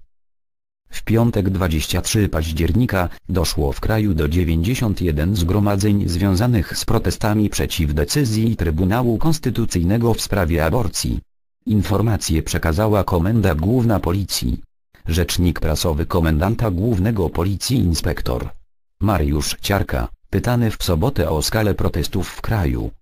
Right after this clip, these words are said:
podał, że w piątek było dziewięćdziesiąt jeden zgromadzeń, które zabezpieczali policjanci. Jak przypomniał policjant,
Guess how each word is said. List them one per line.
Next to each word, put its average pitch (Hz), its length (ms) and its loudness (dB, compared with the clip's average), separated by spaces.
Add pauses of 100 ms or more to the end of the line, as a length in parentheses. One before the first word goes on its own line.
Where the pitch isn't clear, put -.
podał, 98 440 0 (220)
że 76 280 0
w - 80 -8
piątek 110 440 2
było 85 280 2
dziewięćdziesiąt 87 720 0
jeden 85 340 0
zgromadzeń, 80 800 0 (180)
które 165 300 0
zabezpieczali 110 720 0
policjanci. 87 880 0 (1000)
Jak 78 240 -2
przypomniał 76 560 0
policjant, 87 920 -2